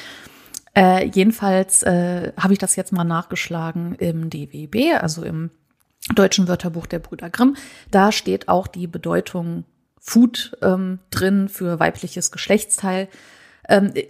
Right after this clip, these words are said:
ich habe euch den Artikel verlinkt, der ist unheimlich lang mit vielen Belegen und so weiter. Deswegen, ähm, sch-, äh, lest euch den mal durch, da könnt ihr genau, äh, lesen, wo der Begriff herkommt, was der bedeutet und so weiter. Und, ähm,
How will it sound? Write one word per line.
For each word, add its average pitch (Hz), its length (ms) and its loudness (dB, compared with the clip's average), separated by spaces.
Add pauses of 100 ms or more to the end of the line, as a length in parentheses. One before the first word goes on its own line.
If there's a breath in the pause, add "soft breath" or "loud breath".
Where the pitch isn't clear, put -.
ich - 180 -2
habe 262 160 2
euch 285 80 -2
den 240 160 0
Artikel - 320 -4
verlinkt, 196 340 -2
der 180 60 2
ist - 100 -4
unheimlich 220 400 2
lang 190 240 4
mit 240 140 4
vielen 202 320 -2
Belegen 202 380 2
und 240 140 2
so 208 140 -4
weiter. 196 320 -2
Deswegen, 180 540 0
ähm, 165 220 -2
sch-, - 180 -2
äh, 185 160 2
lest 185 320 4
euch 175 180 2
den 175 140 -4
mal 165 160 2
durch, 185 180 -2
da 175 80 -8
könnt 170 240 -6
ihr 165 140 -2
genau, 160 400 -6 (200)
äh, 156 260 -4 (180)
lesen, 160 340 -2
wo 160 60 -8
der 151 160 -8
Begriff 151 340 -10
herkommt, 214 380 2
was - 100 -6
der 165 80 -4
bedeutet 156 480 -4
und 139 140 -8
so - 160 -18
weiter. - 260 -12
Und, - 300 -4
ähm, 156 260 -12